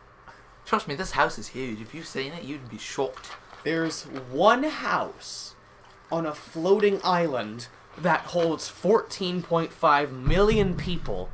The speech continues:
Speaker 1: Yep.
Speaker 2: And you have teleporters that are powered by feminism, but feminism in Turkey, in Scotland, is actually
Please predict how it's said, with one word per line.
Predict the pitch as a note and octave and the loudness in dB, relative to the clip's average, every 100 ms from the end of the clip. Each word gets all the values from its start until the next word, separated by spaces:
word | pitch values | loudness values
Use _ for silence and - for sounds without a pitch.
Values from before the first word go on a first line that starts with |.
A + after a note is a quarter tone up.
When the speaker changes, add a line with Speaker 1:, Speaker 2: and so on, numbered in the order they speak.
| - | -8
Speaker 1:
Yep. | B2+ D#3 - - - - | -4 -6 -6 -14 -16 -6
Speaker 2:
And | D3 D3 | -4 0
you | D#3 | 2
have | C#3+ C#3 | 0 -2
teleporters | - G3+ F#3 F3 E3+ D#3 C#3 C3+ C3 | 4 6 6 2 2 2 2 0 -2
that | C#3 | -2
are | B2+ | -2
powered | - C#3+ C#3 C3+ | 2 4 4 4
by | C3 B2+ | 2 0
feminism, | - - F3+ D#3 B2 A#2 G#2+ A2 A2 A#2+ | -2 2 2 2 -4 -6 -4 -4 -6 -4
but | B2+ - | -2 -2
feminism | - E3 D#3+ D3 C3+ C3 | 0 0 0 -2 -2 -4
in | B2 B2 | -6 -6
Turkey, | - C#3+ - B2+ A#2 - | -4 -4 -4 -6 -6 -8
in | B2+ A#2+ | -10 -8
Scotland, | - D#3+ C#3+ C3 A#2 | -2 2 2 2 -6
is | A2+ A2 | -8 -4
actually | B2 B2 - C#3+ B2+ B2 A#2 | -2 -2 -2 -4 -4 -4 -8